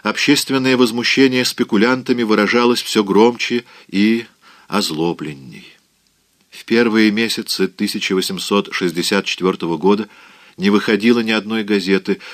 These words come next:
в которой не было бы передовой статьи, полной уничижительных нападок на спекулянтов, этих стервятников, этих кровопийц, и призывающей правительство разделаться с ними твердой рукой. Правительство старалось как могло,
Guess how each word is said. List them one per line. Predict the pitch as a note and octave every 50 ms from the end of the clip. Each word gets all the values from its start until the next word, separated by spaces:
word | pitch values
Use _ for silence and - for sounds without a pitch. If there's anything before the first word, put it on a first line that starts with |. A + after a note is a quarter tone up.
| - -
в | - -
которой | - G#2+ G2 - A2+ G#2+ A2+ A2
не | G#2 A2 A#2 A2
было | A2 A2+ G#2+ G#2
бы | G#2 G2
передовой | - A2 G2 F2+ F#2 F2+ G2 G2+
статьи, | F#2+ - - G2 F2+ F2 - - F2+ A2 A#2+
полной | - - _ G#2 A2+ C3+ C#3 C#3 C3+ C3 C3 C3 C3 - -
уничижительных | - A2 A2+ A2+ G2+ - - A2+ G2 - B2 C3+ - B2+ C3 C3 B2+ A#2 - -
нападок | A2 G#2 - - A2 A2 A2 G#2+ - -
на | G2+
спекулянтов, | - - - G#2 - - F2+ F2 E2+ E2+ D2 - - - - - - - - -
этих | F#2+ F#2+ - F#2 - - - -
стервятников, | - - - - G2+ F#2 F2+ E2 G#2 A2 G#2+ G2+ - - E2+ D#2 - - C#2 - - - - - -
этих | - F2 - E2+ - - -
кровопийц, | - - - G2 G2 G#2 G#2 G#2 - C#3 A#2+ F#2+ - - - - - - _ _ _ _ _ _ - _
и | G2 F#2+
призывающей | - - G#2 G2 G2+ G#2+ G2+ A#2 A#2 A2+ A2+ G#2+ - - A2 G#2+
правительство | - - G2 G2 A2 B2+ B2+ B2+ A#2+ - - - B2 B2 A#2+ A#2 - - - - -
разделаться | - - E2+ F2+ F2 - D2 C#2+ C#2+ G2+ B2+ C#3 C#3+ C3+ - - D3+
с | - - -
ними | C3+ C3+ C3 C3
твердой | C3 - - - D#2 F2 F#2+ G2 F2+ F2 F2
рукой. | E2 E2 - D#2 C#2+ A#1+ - - _ _ _ _ _ _ _ _ _ _ _ _ _ _ -
Правительство | - - C#3+ F3+ F#3+ - D3 A2 - - - - F2 E2+
старалось | F2 - - F#2 F2 F2 F2 E2 D#2+ D#2+ - -
как | - E2+ D#2+ -
могло, | - F#2 F#2+ F#2+ A#2 C#3+ F3+ F#3+ F3+ F3+